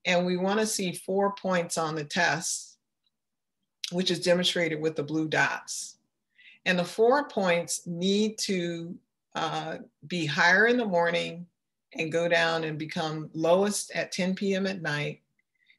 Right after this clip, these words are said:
and stay low during the night so that people can stay asleep, because cortisol is stimulating and it'll wake us up. And then it starts going up around four or five A M, and that's what wakes us up at six A M.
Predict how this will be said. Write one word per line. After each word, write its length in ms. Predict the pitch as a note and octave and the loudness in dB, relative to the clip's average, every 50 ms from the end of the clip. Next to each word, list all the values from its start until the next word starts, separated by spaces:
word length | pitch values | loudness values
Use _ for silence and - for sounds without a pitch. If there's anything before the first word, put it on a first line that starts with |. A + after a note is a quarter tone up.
| _ _ _ _ - | _ _ _ _ -8
and 120 | D3+ D#3+ | -6 -6
stay 380 | D3 - - - F3+ E3+ F#3 G3 | -4 -6 0 4 4 6 6 6
low 320 | G3+ G#3 F#3+ F#3 F#3 F#3+ | 4 4 4 4 4 2
during 280 | F#3 F3+ E3+ F3 F3+ F3+ | 2 2 2 2 2 0
the 80 | F3+ F3+ | -2 -2
night 380 | E3+ D3+ D3 D3+ D3+ D3 - | 0 0 0 0 0 -2 -2
so 140 | - D#3 D3 | -2 -2 -2
that 160 | D3 - - | -4 -6 -8
people 240 | - F3 E3+ E3+ D#3+ | -8 -8 -8 -8 -8
can 180 | - - E3 D3+ | -8 -8 -6 -6
stay 300 | - - - E3+ F3 F3 | -4 -2 0 0 2 0
asleep, 440 | F3+ F3+ - - D#3 D#3 D#3 D#3+ | 0 -2 -4 -4 -4 -6 -8 -10
because 320 | - - - E3+ D3+ D3 D3+ | -12 -10 -6 -4 -4 -4 -4
cortisol 600 | - - E3+ E3 E3+ E3 D#3+ E3 E3 D#3+ E3 D#3+ | -2 0 0 0 0 0 0 0 0 0 0 -2
is 80 | D3+ D3+ | -2 -4
stimulating 800 | - - F3 E3+ E3+ E3+ E3 D#3+ D3+ C#3+ C#3+ C#3+ C#3+ D3 C#3+ | -4 -2 -2 -2 -2 -2 -4 -4 -2 -2 -2 -2 -4 -4 -4
and 80 | C#3+ D3 | -4 -4
it'll 160 | C#3+ D3 C#3+ | -4 -4 -4
wake 260 | C#3+ C#3+ D3 D3 - | -4 -4 -4 -2 -2
us 220 | F3 E3+ F3 - - | -2 -2 -2 -2 -2
up. 280 | D3 C#3+ D3 - - _ _ _ _ _ _ _ _ _ _ _ _ _ _ _ _ | -2 -2 -4 -6 -10 _ _ _ _ _ _ _ _ _ _ _ _ _ _ _ _
And 60 | E3+ F#3 | -2 -2
then 120 | F#3+ G3 | 0 0
it 80 | F3+ F3+ | -2 -2
starts 380 | - - F#3 F#3+ G3+ G3+ - | 2 4 6 6 6 4 2
going 300 | - G#3 F#3+ F#3+ F3+ F3 | 0 0 0 0 0 2
up 220 | E3 E3+ E3 - D#3+ | 2 0 0 0 -2
around 320 | D#3 D#3+ D#3+ D#3 D#3 D3+ | -2 -2 -2 -2 -4 -6
four 280 | - - E3+ F3 F3+ F#3+ | -4 -2 0 0 2 0
or 60 | F#3+ | 0
five 320 | - - F#3 F3+ F3+ F3+ F3+ | -2 -2 0 0 2 2 2
A 240 | F3 F3 F3 E3+ | 0 0 0 -2
M, 360 | E3 D#3 D#3 D3+ D#3 D#3 D#3 - _ _ _ _ _ _ _ _ - - - _ _ _ _ - | -4 -4 -6 -8 -8 -10 -14 -16 _ _ _ _ _ _ _ _ -20 -20 -20 _ _ _ _ -8
and 120 | D#3+ D#3+ | -4 0
that's 360 | D#3+ D#3 D#3+ - - - - | 2 2 2 2 0 -2 -2
what 200 | E3+ E3 D#3+ - | -2 -2 -2 -2
wakes 280 | - D3 C#3+ C#3+ - - | -4 -4 -4 -4 -4 -2
us 180 | D#3+ D3+ - | -2 -2 -2
up 220 | D3 C#3+ C3+ - - | -2 -2 -2 -4 -8
at 160 | - - - | -10 -6 -4
six 280 | - D#3+ D3 - - E3+ | -4 -4 -2 -2 -2 -2
A 220 | C#3+ C#3+ D3 D3 | -2 -2 -2 -2
M. 320 | D#3 D3 C#3+ B2+ C3 C#3 | -2 -4 -4 -4 -6 -10